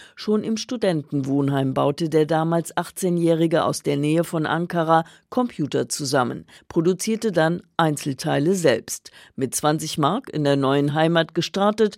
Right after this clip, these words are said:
gründete er neunzehnhundertsechsunddreißig mit Mitte zwanzig die Technologiefirma Kobil. Neben Chipkarten, Lesegeräten und tan-Generatoren für Banken ließ er auch Sicherheitssoftware herstellen,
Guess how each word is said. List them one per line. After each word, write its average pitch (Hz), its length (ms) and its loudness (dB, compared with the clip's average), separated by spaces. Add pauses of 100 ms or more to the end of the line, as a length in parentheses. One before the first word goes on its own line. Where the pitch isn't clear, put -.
(140)
gründete 208 540 2
er 151 160 0
neunzehnhundertsechsunddreißig 143 1600 0
mit 147 220 -6
Mitte - 260 -10
zwanzig 151 640 0 (320)
die 165 180 -2
Technologiefirma 175 1300 0
Kobil. - 580 -2 (200)
Neben 160 380 6
Chipkarten, 220 680 -2
Lesegeräten 170 960 2
und 139 200 -2
tan-Generatoren 175 1080 0
für 156 220 0
Banken 170 540 0 (280)
ließ 160 320 -2
er 147 220 2
auch 190 180 -2
Sicherheitssoftware 143 840 -2 (260)
herstellen, 151 720 2